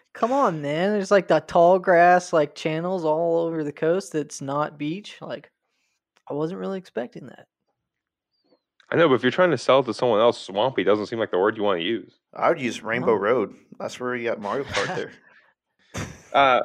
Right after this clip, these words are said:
Speaker 2: I think my favorite part about Charleston right now is just, like, there's just so much to do. I mean, like, there are, I mean, for us, obviously, again, been here a little bit longer, but, and, you know, going out multiple times, but, like, there's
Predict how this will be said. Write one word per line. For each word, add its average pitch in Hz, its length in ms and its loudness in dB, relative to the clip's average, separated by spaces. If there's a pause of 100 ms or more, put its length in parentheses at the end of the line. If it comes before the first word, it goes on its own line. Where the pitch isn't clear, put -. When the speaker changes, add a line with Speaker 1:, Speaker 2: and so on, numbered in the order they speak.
(100)
Speaker 2:
I 170 80 -4
think 262 160 -4
my 110 140 0
favorite 123 200 0
part 110 160 4
about 101 200 0
Charleston 101 340 0
right 98 160 0
now 98 180 2
is 95 80 0
just, 95 60 -4
like, 87 140 -4
there's 127 160 2
just 147 200 -10
so 107 140 2
much 104 220 -4
to 92 60 -14
do. 92 140 0
I 85 100 -2
mean, 92 200 -8
like, 87 280 -8 (320)
there 101 220 4
are, 85 440 4 (1000)
I 104 40 -2
mean, 90 120 -6
for 107 140 2
us, 95 160 2
obviously, 90 500 -4 (120)
again, 92 340 -6 (200)
been 113 120 0
here 107 100 0
a 98 40 0
little 92 160 0
bit 95 40 2
longer, 95 280 0
but, 95 200 -6
and, 92 260 -12
you 101 120 -16
know, 90 120 -10
going 95 260 -2
out 98 120 -2
multiple 90 220 -8
times, 98 260 -6
but, 98 80 -6
like, 87 180 -8 (380)
there's 92 220 -10